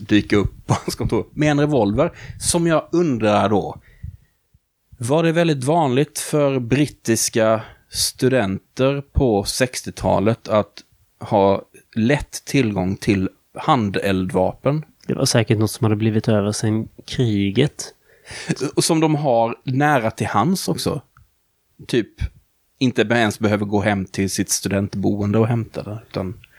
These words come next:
Speaker 1: ja, men jag har den alltid i väskan. Det här känns som en sån grej som, okej, det här är några amerikaner som har skrivit det här.
Speaker 2: Ja, just det, ja.
Speaker 1: För där finns det liksom tillgång till vapen på ett helt
Speaker 2: Mm,
Speaker 1: annat sätt.
Speaker 2: sant.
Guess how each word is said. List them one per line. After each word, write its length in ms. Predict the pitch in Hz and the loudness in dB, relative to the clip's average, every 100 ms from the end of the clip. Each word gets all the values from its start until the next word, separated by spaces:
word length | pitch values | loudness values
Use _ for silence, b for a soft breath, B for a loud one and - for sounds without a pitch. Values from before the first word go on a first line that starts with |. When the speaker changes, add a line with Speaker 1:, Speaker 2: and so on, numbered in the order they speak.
| B B | B B
Speaker 1:
ja, 60 | - | -4
men 80 | 101 | 0
jag 100 | 107 | 2
har 160 | 117 | 2
den 160 | 95 98 | 0 -2
alltid 280 | 101 - 101 | -2 0 -2
i 40 | |
väskan. 440 | 95 101 - 110 113 B B B B | 0 -4 -6 -10 -10 B B B B
Det 100 | 120 | -2
här 60 | 131 | 0
känns 240 | 151 120 120 | 0 0 2
som 140 | 113 | 2
en 60 | 107 | 2
sån 140 | 107 | 2
grej 200 | 104 98 | 4 2
som, 320 | 113 98 95 - b b b b _ | 2 2 0 -4 b b b b _
okej, 460 | 107 104 82 110 - | 0 2 0 -2 -4
det 120 | 104 | 0
här 100 | 107 | 2
är 100 | 104 | 4
några 180 | 101 92 | 4 4
amerikaner 540 | 98 - 98 90 101 | 2 0 0 0 0
som 160 | - 101 | -4 -4
har 60 | |
skrivit 300 | 101 101 90 | -4 -4 -4
det 60 | - | -4
här. 160 | 87 - - _ _ _ - | -6 -8 -20 _ _ _ -4
Speaker 2:
Ja, 80 | |
just 280 | 175 247 - | -2 -2 0
det, 60 | 104 | 0
ja. 220 | 101 104 - | 0 -2 -6
Speaker 1:
För 140 | - | -2
där 120 | 104 98 | 0 0
finns 280 | 101 95 | 0 -2
det 140 | - 95 | -2 -2
liksom 580 | 98 - - 92 165 117 139 _ | -2 -4 -4 -2 -4 -8 -18 _
tillgång 320 | - 101 92 | -2 0 0
till 120 | - 98 | -2 0
vapen 300 | - - 98 | 0 -2 -2
på 120 | 127 | 2
ett 80 | 120 | 2
helt 120 | 117 | 4
Speaker 2:
Mm, 180 | 120 117 | 2 2
Speaker 1:
annat 140 | 117 | 0
sätt. 100 | 113 | -2
Speaker 2:
sant. 460 | - 117 123 - | -2 -6 -8 -12